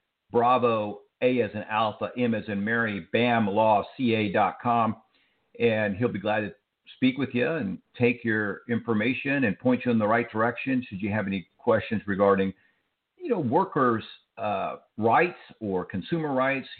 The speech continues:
He's the guy to go to. My friends, I wanna say thank you for stopping by today, and thank you for your massive support. Uh, please subscribe and share and like.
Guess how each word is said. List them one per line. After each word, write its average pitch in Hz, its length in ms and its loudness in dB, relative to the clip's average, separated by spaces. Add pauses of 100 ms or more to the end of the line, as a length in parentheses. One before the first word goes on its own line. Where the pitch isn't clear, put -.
He's 135 220 -2
the 120 80 0
guy 104 240 2
to 98 60 -2
go 101 260 2 (100)
to. 85 220 -10 (580)
My 123 180 2
friends, 165 260 2
I - 20 -2
wanna 151 220 0
say 135 180 -2
thank 147 300 -4
you 135 280 -2 (600)
for 120 180 -2
stopping 123 320 0
by 107 200 0
today, 113 280 0
and 101 100 -6
thank 127 220 -4
you 123 100 -10
for 117 100 -6
your 104 160 -6
massive 113 460 -4
support. 113 500 0 (520)
Uh, - 200 0
please 143 680 0
subscribe 123 800 2 (140)
and 101 280 -2 (100)
share 123 480 2
and 104 200 -2
like. 120 380 2